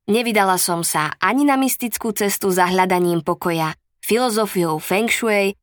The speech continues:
alebo čajovými rituálmi. Práve naopak. Naďalej veselo pijem pigi čaj, dochutený sirupom.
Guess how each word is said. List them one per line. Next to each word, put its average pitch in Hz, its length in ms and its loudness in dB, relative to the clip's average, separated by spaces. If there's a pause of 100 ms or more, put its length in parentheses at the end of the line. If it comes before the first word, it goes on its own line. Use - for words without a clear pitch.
(140)
alebo 180 400 0
čajovými 180 720 2
rituálmi. 151 640 -2 (1120)
Práve 226 340 2
naopak. 175 640 -2 (480)
Naďalej 240 640 2
veselo 254 560 0
pijem 165 400 0
pigi 127 320 -4
čaj, - 320 -6 (640)
dochutený 143 480 -4
sirupom. - 560 -8